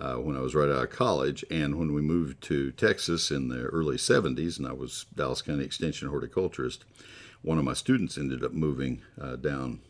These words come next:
here, uh, to get a job, and he had house number twenty-four in the colony. So that's how, <laughs> how far back we go with the colony.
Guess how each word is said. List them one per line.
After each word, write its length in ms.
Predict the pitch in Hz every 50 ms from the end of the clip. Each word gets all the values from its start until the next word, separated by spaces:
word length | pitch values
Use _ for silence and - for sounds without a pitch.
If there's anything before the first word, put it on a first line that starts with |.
| - - -
here, 300 | - 67 60 65 90 - - - - - - - - - - - - _ -
uh, 100 | - -
to 140 | - - 76
get 160 | 71 69 62
a 60 | 62
job, 460 | 62 - - 65 - 64 62 64 64
and 320 | 69 71 67 65 65 65 71
he 240 | 80 80 76 76 69
had 240 | 73 69 65 60
house 280 | 64 85 87 90 - -
number 200 | 87 73 62 -
twenty-four 640 | - - - 123 123 117 98 - - 87 58 50 50
in 120 | 55 53 50
the 60 | -
colony. 600 | - - - - - - - 55 52 - - - - - _ -
So 380 | - - - - 58 57 57 - - - - - - - -
that's 160 | - - - -
how, 360 | 76 67 65 62 52 - - - - - - -
<laughs> 260 | - - - - -
how 160 | 95 - 82
far 540 | - - - - - - - - 101 92 80
back 320 | 73 73 85 90 90 - -
we 100 | 90 80
go 140 | 78 87 87
with 160 | 90 92 87
the 80 | 92 92
colony. 480 | - 78 69 65 64 62 55 53 -